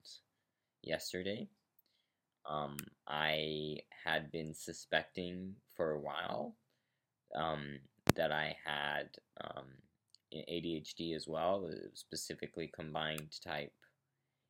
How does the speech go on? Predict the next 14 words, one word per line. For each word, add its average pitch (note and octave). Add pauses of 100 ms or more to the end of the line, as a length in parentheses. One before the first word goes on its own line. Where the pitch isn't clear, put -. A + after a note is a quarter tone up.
(140)
A E2
D D#2+
H D#2
D. D#2+ (640)
Um, C#2+ (1900)
I, F2+ (1900)
I F#2+
noticed A2+
that F2
there F2+
were F2+
a E2+
lot F2
of, F#2+